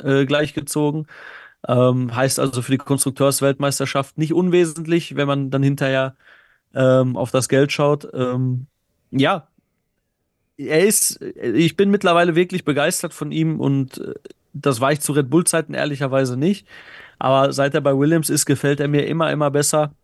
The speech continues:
Und auch diese Verlängerung, die er jetzt gemacht hat, die hat mir sehr viel, äh, Respekt auch ab-, äh,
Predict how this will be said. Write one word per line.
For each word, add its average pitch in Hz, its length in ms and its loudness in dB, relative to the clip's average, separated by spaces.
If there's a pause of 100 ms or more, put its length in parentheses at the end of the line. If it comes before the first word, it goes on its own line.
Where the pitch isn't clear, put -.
(640)
Und 135 400 -4
auch 147 180 2
diese 143 600 2
Verlängerung, 165 520 -2
die 156 100 -8
er 160 120 2
jetzt 156 220 -2
gemacht 151 280 -4
hat, 151 140 -2
die 139 80 2
hat 143 140 -2
mir 143 160 -4
sehr 156 300 0
viel, 156 340 -2
äh, 131 160 -2
Respekt 147 560 -2
auch 143 220 0
ab-, - 380 -8
äh, 139 420 4